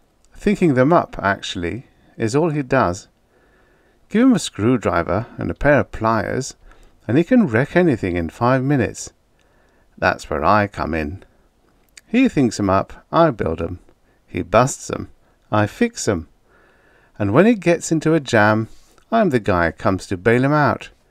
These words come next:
Like, for instance, this last gadget of his. Nothing dangerous about it,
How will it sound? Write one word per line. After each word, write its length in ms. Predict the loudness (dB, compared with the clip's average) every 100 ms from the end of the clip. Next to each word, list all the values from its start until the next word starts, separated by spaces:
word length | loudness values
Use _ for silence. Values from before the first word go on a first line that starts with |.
| _ _ _ _ _ _ -4
Like, 460 | 4 4 4 -6 _
for 240 | -4 2 4
instance, 600 | 4 2 -8 -10 -10 -16 _ _ _ _
this 300 | -6 -6 -4
last 440 | 0 2 2 -2 -4
gadget 380 | -2 -2 -4 -4
of 140 | -4
his. 340 | -4 -4 -8 -18 _ _ _ _ _ _ 2
Nothing 360 | 2 2 -4
dangerous 580 | -2 -2 -2 -4 -6 -6
about 480 | -4 0 2 0 -4
it, 240 | -8 -10